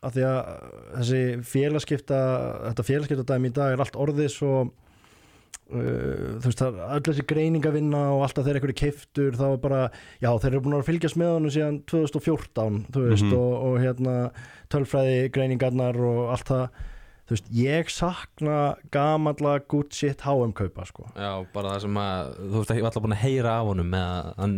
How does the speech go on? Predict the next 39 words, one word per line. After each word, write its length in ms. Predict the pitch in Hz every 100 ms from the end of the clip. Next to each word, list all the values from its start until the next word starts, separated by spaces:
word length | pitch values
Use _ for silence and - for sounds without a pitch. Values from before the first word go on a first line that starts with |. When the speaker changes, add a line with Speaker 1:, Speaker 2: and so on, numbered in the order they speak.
| 107
Speaker 3:
ný-, 280 | 127 135 113 - - _ -
Speaker 1:
Já. 140 | 143
Speaker 3:
nýkominn 400 | 151 - 135 120
í 20 | 110
sjónarljósið 460 | 120 107 92 92
Speaker 1:
Já, 80 | 90
Speaker 3:
einhvern 160 | 87 90
veginn. 140 | 104
Speaker 1:
og 80 | 117
ég 280 | 117 135 147
vil 180 | 151 135
bara, 460 | - 123 117 117 -
mig 200 | 127 131
langar 260 | 135 131
að 80 | 123
fá 340 | 135 135 120 - -
minn 240 | 104 123 120
mann, 320 | 120 113 110 -
eh, 320 | - - - - - 55 - -
þú 80 | -
veist, 200 | 104 - - - -
Amrabat 640 | - 117 117 101 101 - - -
til 300 | 127 113 113 - -
Liverpool, 460 | 117 110 - 113
alveg 160 | 110 107
klárlega, 320 | - 117 107
sérstaklega 400 | 98 113 104 110
með 160 | 107 104
hvað 160 | 101 101
Finn-, 180 | 110 -
Fabinho 460 | - 110 117 113 104
er 20 |
búin 160 | 107
að 60 | 104
vera 160 | 101 -
slakur 240 | 110 104
á 60 | 110
tímabilinu. 400 | 104 101 98 107 - -
Speaker 3:
Já. 120 | -